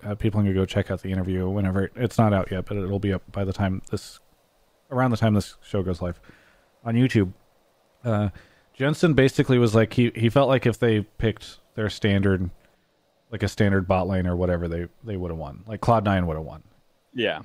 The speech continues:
Speaker 1: You know, so he, it's like, it's difficult for them to feel great about that because it's like, yeah, they trade this, trade this zany comp against us and it lost and, like, great. You know, it's,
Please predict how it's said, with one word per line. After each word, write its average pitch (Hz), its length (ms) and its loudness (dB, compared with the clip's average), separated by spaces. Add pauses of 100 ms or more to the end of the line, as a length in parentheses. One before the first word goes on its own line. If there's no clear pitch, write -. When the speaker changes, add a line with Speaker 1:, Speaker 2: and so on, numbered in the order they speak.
Speaker 1:
You 95 60 -14
know, 85 260 -8
so 110 200 -2
he, 110 120 2 (100)
it's - 180 -6
like, 101 300 0 (480)
it's 107 160 -10
difficult 120 560 2
for 120 120 0
them 104 180 2
to 98 60 2
feel 98 220 0
great 101 220 0
about 90 220 0
that 92 180 -2
because 92 220 -6
it's 87 140 -10
like, 95 160 -8
yeah, 101 100 -2
they 92 100 0
trade 95 240 0
this, 95 200 -8 (100)
trade 98 260 -4
this 98 120 -6
zany 92 300 0
comp 92 260 -2
against 90 320 -6
us 92 200 -10
and 95 80 -10
it 87 40 -8
lost 87 380 -6
and, 87 140 -10
like, 80 220 -10 (1700)
great. 92 260 -6 (100)
You 123 140 0
know, 101 180 4
it's, - 160 0